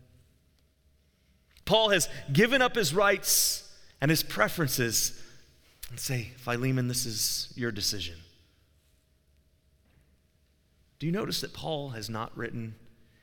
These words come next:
a single harsh word for Philemon? You do know this isn't normal, don't you?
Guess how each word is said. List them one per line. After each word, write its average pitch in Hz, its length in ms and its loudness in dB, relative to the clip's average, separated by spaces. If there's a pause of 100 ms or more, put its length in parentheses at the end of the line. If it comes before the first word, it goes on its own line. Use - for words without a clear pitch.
(140)
a 110 80 -10
single 120 440 -2
harsh 101 300 -4
word 101 360 -10 (760)
for - 140 -18
Philemon? 113 400 -6 (3000)
You 151 100 -2
do 220 120 2
know 214 140 4
this 151 180 2
isn't 131 240 0
normal, 110 480 0
don't 101 200 -8
you? 107 80 -8